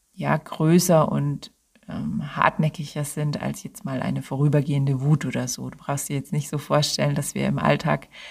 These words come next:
ständig bei jedem kleinen Ärger uns dann hinsetzen, die Augen schließen <laughs> und irgendwie so eine Geschichte machen, sondern das ist tatsächlich eher für, ähm, Dinge, gerade am Abend machen wir es öfter, wenn eins der Kinder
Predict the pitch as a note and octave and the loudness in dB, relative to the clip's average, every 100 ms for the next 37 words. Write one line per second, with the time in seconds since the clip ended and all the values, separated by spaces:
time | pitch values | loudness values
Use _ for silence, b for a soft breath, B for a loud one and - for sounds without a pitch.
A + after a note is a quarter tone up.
0 | B B B - - D#3+ E3 - D3 C#3+ | B B B -4 2 4 4 2 2 4
1 | D#3 D3 D3 D3 D3+ - C#3 D3+ D3+ D3 | 4 2 4 4 4 4 6 6 6 6
2 | D#3 - _ _ _ _ _ _ _ - | 4 -4 _ _ _ _ _ _ _ -2
3 | D#3+ - D3 D3+ E3 D#3 D#3 - D#3+ - | 0 4 6 8 6 4 0 0 2 4
4 | D3+ E3 - E3 F3+ A3+ A3+ F#3+ F#3+ F#3+ | 6 6 2 6 10 10 10 10 10 10
5 | D3 A3 E3 D3+ D3 D3+ D3 F3+ - E3+ | 8 8 8 6 2 2 2 2 0 0
6 | - D#3+ D3+ D#3 D3+ - D3 D3+ C#3+ B | 0 2 2 2 -2 0 2 2 2 B
7 | B B B B - F3 F3 - D3+ - | B B B B 0 2 2 0 -2 -2
8 | D3+ E3 D3 - D3 D3+ - D#3 D3+ D3 | -2 -2 -6 -4 2 2 2 0 2 0
9 | - - _ - - D3 C#3+ C#3+ D3+ D#3 | -4 -16 _ -10 -4 -2 0 0 2 2
10 | D3+ - D#3 D3 C#3+ C#3 D#3 E3+ E3 D#3+ | 2 2 4 4 2 4 8 8 6 0
11 | D#3 D3+ D#3 D#3 - D#3 - D3+ C#3+ D3 | -4 -4 -6 -6 -6 -8 -6 -8 -4 0
12 | D3 C#3+ B B B B - D3+ - D#3+ | 0 -2 B B B B -2 -2 -2 -4
13 | - D3 D3+ D#3 D3+ | 0 2 4 6 4